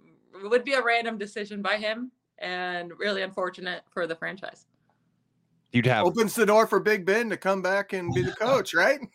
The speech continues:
Speaker 3: <laughs>
Speaker 1: No, but if they do wanna go hire a fun offensive, uh, coach, I'm down for that, actually.
Speaker 2: Then you would have Belichick, Pete Carroll, Mike Tomlin,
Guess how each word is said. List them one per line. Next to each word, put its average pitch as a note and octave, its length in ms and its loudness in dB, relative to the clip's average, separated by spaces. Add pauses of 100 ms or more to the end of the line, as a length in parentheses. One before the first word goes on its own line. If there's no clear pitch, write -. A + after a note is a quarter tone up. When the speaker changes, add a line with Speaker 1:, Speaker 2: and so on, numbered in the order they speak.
(200)
Speaker 3:
<laughs> C#4+ 300 -2
Speaker 1:
No, D#4 220 6
but C4+ 100 -4
if C4+ 120 -2
they C#4+ 100 0
do D#4 140 -6
wanna E4+ 200 2
go D4 160 0
hire C4+ 300 0
a B3+ 160 -2
fun F4 160 0
offensive, B3+ 540 -4 (160)
uh, A#3+ 180 2
coach, B3+ 400 -6
I'm A3+ 160 -6
down F3 240 -8
for F3 100 -20
that, B2+ 200 -12
actually. - 400 -16 (360)
Speaker 2:
Then F#3 180 4
you G#3+ 80 8
would E3+ 100 8
have B2+ 160 4 (160)
Belichick, G#3 760 4 (280)
Pete F#3 260 -2
Carroll, D#3 580 4 (260)
Mike C#3+ 380 2
Tomlin, A#2+ 640 2